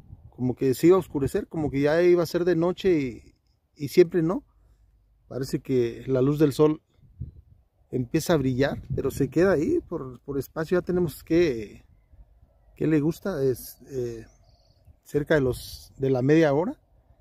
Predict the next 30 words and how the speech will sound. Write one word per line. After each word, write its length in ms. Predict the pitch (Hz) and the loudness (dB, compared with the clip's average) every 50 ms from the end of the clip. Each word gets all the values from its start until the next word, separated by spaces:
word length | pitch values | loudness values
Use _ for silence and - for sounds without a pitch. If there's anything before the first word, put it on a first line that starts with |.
| _ _ _ _ _ _ _ _ | _ _ _ _ _ _ _ _
de 140 | - 123 120 | -8 -8 -6
que 100 | - 127 | -6 -6
empezó 680 | 117 113 - 117 - - 139 143 143 139 - - - - _ _ _ _ _ _ _ _ _ _ _ _ _ _ _ _ _ - _ - - - - - - - | -8 -6 -6 -8 -4 0 0 0 0 0 -2 -8 -18 -20 _ _ _ _ _ _ _ _ _ _ _ _ _ _ _ _ _ -20 _ -20 -20 -20 -20 -20 -16 -10
a 100 | - 131 | -6 -6
ponerse 400 | 120 113 127 127 131 127 - 156 | -4 -2 0 0 2 2 2 2
la 120 | 147 131 123 | 2 2 2
luz 260 | 127 139 135 - - | 0 0 0 0 2
del 160 | 135 127 - | 2 2 2
sol, 260 | - 147 139 123 - - 127 | 2 2 2 2 2 4 4
eh, 380 | 127 - - - - - - - - - - - | 4 4 4 4 0 -2 -4 -4 -6 -8 -10 -10
más 280 | - 135 143 143 139 - | -6 -6 -6 -6 -6 -2
tenue 360 | - 170 175 185 214 233 233 - - - - - - - - - - - - - - _ - - - _ _ _ _ - | 0 2 2 2 0 -4 -6 -10 -14 -20 -20 -20 -20 -20 -20 -20 -20 -20 -20 -20 -20 _ -20 -20 -20 _ _ _ _ -12
y, 320 | - 131 131 - - 127 | -8 -8 -8 -6 -2 0
y 60 | 127 | 0
entrar 280 | 123 123 - 139 143 151 | 0 2 0 0 0 0
un 120 | 151 - | -2 -2
poquito 420 | - 127 - - 135 - 156 143 131 | -4 -10 -8 -8 -4 0 2 2 2
de, 80 | 127 | 0
en 280 | 123 127 - - 135 - | -2 -6 -6 -8 -6 0
penumbra. 500 | - 139 135 151 165 175 180 185 220 - - - - - - - - - - - - - - - - - - - - - - - - - - - - - - - - - - - - - - | 0 2 4 4 4 4 2 0 -2 -4 -10 -16 -16 -12 -12 -12 -12 -12 -16 -14 -10 -10 -10 -10 -10 -14 -14 -16 -14 -14 -14 -16 -16 -18 -16 -6 -6 -6 -6 -6 -8 -8 -8 -6 -6 -6 -8
Como 220 | - 139 143 143 | -6 -6 -4 -2
le 100 | 135 139 | 0 0
digo, 160 | 156 165 160 156 | 2 2 2 0
no, 200 | 160 156 147 - | 0 -2 -4 -2
no 320 | 139 139 135 143 151 156 | -2 -4 -2 -4 -6 -8
ciertamente 600 | - - 170 160 156 156 151 147 156 156 156 156 | -6 -2 -2 -2 -2 -2 -4 -2 -2 -2 -2 -2
en 80 | 151 160 | -2 0
una 100 | 165 156 | -2 -2
oscuridad 400 | 139 - - 143 143 147 151 - | -4 -4 -2 0 0 0 0 0
total, 420 | - 151 143 - 214 233 320 | -2 -4 -4 -2 -6 -6 -6